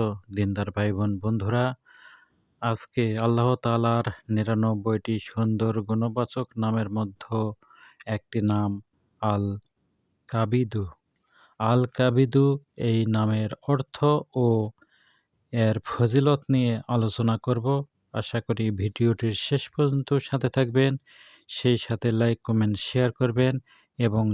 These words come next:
যারা এখনও সাবস্ক্রাইব করেননি তারা সাবস্ক্রাইব করে পাশে থাকবেন।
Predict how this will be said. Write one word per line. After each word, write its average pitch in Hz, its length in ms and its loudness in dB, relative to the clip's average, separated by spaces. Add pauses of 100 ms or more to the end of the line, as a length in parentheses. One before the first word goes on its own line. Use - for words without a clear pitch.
যারা 107 280 0
এখনও 143 400 0
সাবস্ক্রাইব - 640 -2
করেননি 107 400 0
তারা 107 280 -2
সাবস্ক্রাইব 107 560 -6
করে 104 200 -6
পাশে 110 280 -8
থাকবেন। 98 420 -6